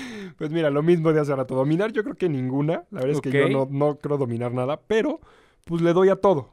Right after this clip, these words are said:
Speaker 1: ¿no? Me puedo
Speaker 2: Ok.
Speaker 1: defender en todo. Entonces, si nos vamos de en calle, pues desde motos de pista, que le doy a
Speaker 2: Ujú.
Speaker 1: la pista, tocar rodilla en el piso. No he llegado a tocar codo, pero bueno, obviamente con equipo especial para eso.
Speaker 2: Sí,
Speaker 1: Dos pista.
Speaker 2: claro.
Speaker 1: Y de pista pueden ser motos de pista tipo,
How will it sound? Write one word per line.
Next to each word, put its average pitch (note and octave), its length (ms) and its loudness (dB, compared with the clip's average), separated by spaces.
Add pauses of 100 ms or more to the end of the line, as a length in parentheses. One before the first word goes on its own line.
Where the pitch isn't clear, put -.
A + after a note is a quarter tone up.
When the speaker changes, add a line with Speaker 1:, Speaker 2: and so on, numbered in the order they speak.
Speaker 1:
¿no? D#3+ 300 -6
Me C3+ 200 -6
puedo F3+ 200 0
Speaker 2:
Ok. C#3 80 -6
Speaker 1:
defender C3+ 260 2
en C#3 100 -2
todo. C3 240 0 (180)
Entonces, D3+ 420 -4 (140)
si - 140 -8
nos C#3 100 -2
vamos F#3+ 360 0
de C3+ 80 -2
en B2 100 -4
calle, F3 280 -2
pues B2+ 220 -8
desde A#2 260 -4
motos D3 340 -6
de B2+ 80 -6
pista, G3 400 -6 (300)
que - 80 -14
le A2 220 -8 (120)
doy D#3+ 140 0
a - 60 0
Speaker 2:
Ujú. C3+ 80 0
Speaker 1:
la A#2 120 -6
pista, D#3 400 -2
tocar C3 320 -4
rodilla C3+ 420 -2
en B2 60 -6
el A2+ 80 -8
piso. D3 340 -6
No C#3 140 -4
he C#3+ 40 -4
llegado C#3 200 -4
a C3 60 -8
tocar B2+ 260 -8
codo, C#3+ 300 -10
pero A2 180 -12
bueno, A#2 200 -14
obviamente A#2+ 500 -6 (100)
con G2+ 180 -12
equipo G#2+ 340 -12
especial A2 340 -16
para A#2+ 180 -6
eso. D#3 280 -4
Speaker 2:
Sí, C3 160 -4
Speaker 1:
Dos A#2+ 100 -4
pista. D#3 180 -4
Speaker 2:
claro. E3 200 -2 (300)
Speaker 1:
Y C#3 80 -4
de B2 80 -2
pista C#3+ 240 -4
pueden C#3 140 -4
ser C3+ 120 -8
motos C3+ 280 -4
de A#2 60 -8
pista C#3 340 -10
tipo, A#2+ 400 -6